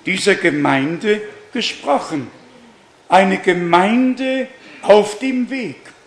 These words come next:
Das mag ja gut und schön sein. Wir wollen nicht darüber urteilen. Aber Gottes Wort urteilt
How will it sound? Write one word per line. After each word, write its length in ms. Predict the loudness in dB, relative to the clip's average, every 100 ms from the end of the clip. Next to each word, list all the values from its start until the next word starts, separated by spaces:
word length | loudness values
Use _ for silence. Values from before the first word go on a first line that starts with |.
| -20 -4
Das 260 | -2 -2 0
mag 300 | 2 2 2
ja 80 | 2
gut 340 | 4 4 4
und 160 | -2 -2
schön 340 | -2 -4 -4
sein. 380 | -6 -8 -10 -14 -20 -10
Wir 140 | -2 2
wollen 240 | 4 4
nicht 220 | 0 0
darüber 440 | 0 0 2 2 2
urteilen. 600 | -2 -4 -10 -8 -8 -10 -14 -20 -4
Aber 320 | 2 4 4 0 0
Gottes 600 | 6 6 6 2 0 2
Wort 360 | 4 4 -2 -16 -20 -20 -2
urteilt 720 | 6 8 8 6 2 4 4